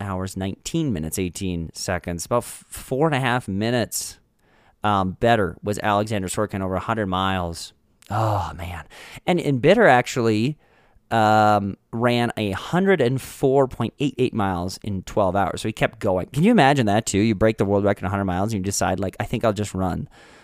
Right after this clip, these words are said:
another basically eight K, another, you know, collegiate cross-country race. Um, that's pretty crazy, but, but Sor-, Sorokin broke both of them. He got to a hundred and five point eight miles as well. Ugh.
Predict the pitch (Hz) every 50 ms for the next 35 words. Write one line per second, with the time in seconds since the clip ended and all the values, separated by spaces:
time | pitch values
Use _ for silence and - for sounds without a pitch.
0 | _ _ _ _ - 104 101 92 85 85 85 78 - - - _ _ _ _ _
1 | - 104 110 110 - - - 90 82 - - 92 98 - - - - 57 76 98
2 | 95 87 82 - _ - - 95 87 82 82 85 - _ - - 104 90 92 92
3 | 98 - 92 - - - 87 85 - - - 90 90 95 - - - - 57 71
4 | - - - - - - - - _ _ _ _ _ _ - 107 104 98 92 87
5 | 78 76 78 80 - - _ _ _ _ _ _ - 123 120 117 - - - 107
6 | 98 - 107 101 104 98 95 90 107 101 - - - 113 107 92 - - - -
7 | - - - 131 123 123 127 131 127 - - - - 139 135 135 - 147 127 107
8 | 113 110 107 - - - 98 95 101 107 110 - 107 95 85 90 87 87 95 92
9 | - 101 95 92 - 101 85 - 110 107 104 98 95 92 92 82 - - - 87
10 | 90 92 95 95 90 85 82 - - - 98 90 90 87 85 - - 98 98 92
11 | 92 90 92 85 80 95 92 87 92 87 87 90 92 92 90 82 - 95 104 104
12 | 104 104 101 98